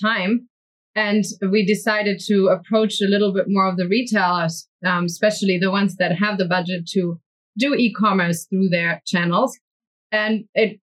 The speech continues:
figured, uh, we figured that that was a really good approach for our products. Um, and it's now, our business is more fifty fifty. So the omni-channel really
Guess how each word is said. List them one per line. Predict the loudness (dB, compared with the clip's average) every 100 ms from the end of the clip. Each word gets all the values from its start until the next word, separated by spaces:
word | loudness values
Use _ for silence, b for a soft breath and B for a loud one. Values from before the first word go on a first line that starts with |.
| _
figured, | -2 0 2 0
uh, | 2 2
we | 2
figured | 2 0 2
that | 0 0
that | 0
was | 0 2
a | 2
really | 2 2 2
good | 2 0
approach | -2 -2 -2 0
for | 0
our | 0 -2
products. | -2 0 0 -2 -6 -20 _ _ _
Um, | -2 0 2
and | 2
it's | 0 0
now, | 0 2 2 2
our | 2 0
business | 2 2 2
is | 2
more | 2 2
fifty | 2 0 0 0
fifty. | 0 0 -2 0
So | 2 2
the | 2 2
omni-channel | 2 2 0 0 0 0 0
really | 0 0 -2